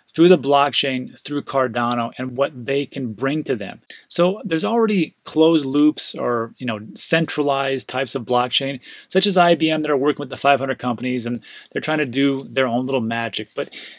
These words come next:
I do believe it's not gonna work as vastly as superior as it could here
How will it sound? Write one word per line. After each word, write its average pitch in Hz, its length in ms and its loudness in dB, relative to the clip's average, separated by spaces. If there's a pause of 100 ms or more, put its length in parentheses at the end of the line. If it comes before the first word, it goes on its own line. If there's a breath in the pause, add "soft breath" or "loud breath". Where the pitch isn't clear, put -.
(200 loud breath)
I 190 140 2
do 190 440 -2
believe 170 360 2
it's 139 160 -4
not 170 160 -4
gonna 160 160 -2
work 143 420 0
as 135 140 -6
vastly 139 640 -2
as 123 100 2
superior 143 420 -2
as 120 80 -2
it 117 120 -6
could 196 240 4
here 131 360 -2